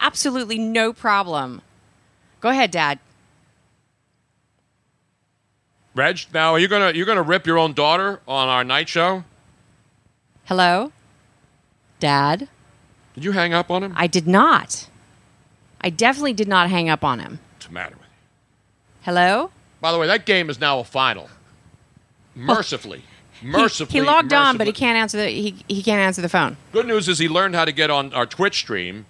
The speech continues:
Speaker 2: Bad news is he doesn't know how to use the phone. Eighteen, sixteen to four is the final score in Baltimore.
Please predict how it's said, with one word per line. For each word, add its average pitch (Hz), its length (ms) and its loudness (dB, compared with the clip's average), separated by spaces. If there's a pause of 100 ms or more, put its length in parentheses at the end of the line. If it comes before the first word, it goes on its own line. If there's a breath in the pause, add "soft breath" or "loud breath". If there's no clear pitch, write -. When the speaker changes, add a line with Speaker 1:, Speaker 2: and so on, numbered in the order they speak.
(140)
Speaker 2:
Bad 185 220 0
news 147 200 -6
is 139 120 0
he 147 100 -2
doesn't 151 220 -2
know 151 120 -4
how 143 100 2
to 143 60 -2
use 143 200 -4
the 131 60 -6
phone. 135 380 0 (460 soft breath)
Eighteen, 233 720 -2
sixteen 240 720 -2
to 165 120 2
four 185 420 2
is 135 160 0
the 127 80 -4
final 160 380 0
score 131 440 0
in 123 180 -2
Baltimore. 101 680 -2